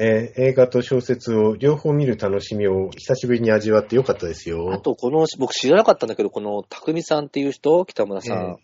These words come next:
Speaker 1: ええ。ええ。
Speaker 2: 演技上手だよね。
Speaker 1: そうですね。まあ、ただ本当僕のイメージする感じのと全然違って、本当かっこよくって、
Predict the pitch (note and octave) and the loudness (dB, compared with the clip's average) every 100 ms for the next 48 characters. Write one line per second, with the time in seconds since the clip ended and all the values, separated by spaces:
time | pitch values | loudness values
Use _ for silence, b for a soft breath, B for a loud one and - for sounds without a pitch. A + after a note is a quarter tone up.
0 | _ _ _ - G3+ B3 D3+ G2 B2+ F#3+ | _ _ _ 0 4 4 0 -4 -4 -2
1 | A3 G#2+ A#2+ F#2 G2 F#2+ D#3 - _ _ | 0 0 -2 -4 -4 -6 -10 -18 _ _
2 | - C4 C#4 A3 G#2+ - F#2 G2+ G2+ G2+ | -8 -4 -2 0 -2 -2 0 2 2 0
3 | C3+ C3+ A3+ F3+ C3 E3 F#3 F#3+ F3 E3+ | -2 -2 2 2 2 0 0 -2 -2 0
4 | G3+ G#3+ A3 A3 F3+ A#2+ A2 A2+ G#2+ G#2 | 4 4 4 4 4 2 -4 -4 0 0
5 | G#2+ G#2 - A2+ A2 A2 A2 A2 A2 A2 | 0 -2 -2 -2 -2 -2 2 2 4 2
6 | G#2+ - - A#2 G#2 B2+ E3 F3 E3+ E3 | -4 -8 -4 -2 0 2 2 0 4 4
7 | E3 D3 G#3+ C#4 - G3 - B3+ B3+ B3 | 4 0 0 -2 -4 -6 2 4 4 0
8 | - B2 - - A#2 A2+ G#2+ F#2+ F#2+ | -6 -12 -12 -4 2 4 4 2 -4